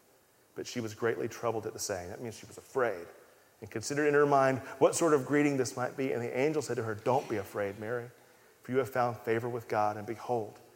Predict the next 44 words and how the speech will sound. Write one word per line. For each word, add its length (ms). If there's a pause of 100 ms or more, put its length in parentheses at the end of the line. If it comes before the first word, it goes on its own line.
(320)
you 100
will 80
conceive 460
in 60
your 140
womb 220
and 100
bear 180
a 60
son, 300
and 100
you 60
shall 180
call 240
his 140
name 200
Jesus. 600 (380)
He 80
will 80
be 120
great. 440 (360)
He 60
will 80
be 80
called 300
the 60
Son 240
of 60
the 80
Most 300
High. 300 (320)
And 60
the 60
Lord 260
God 320
will 100
give 240
him 260 (340)
the 80
throne 440
of 80
his 140
father 260
David, 400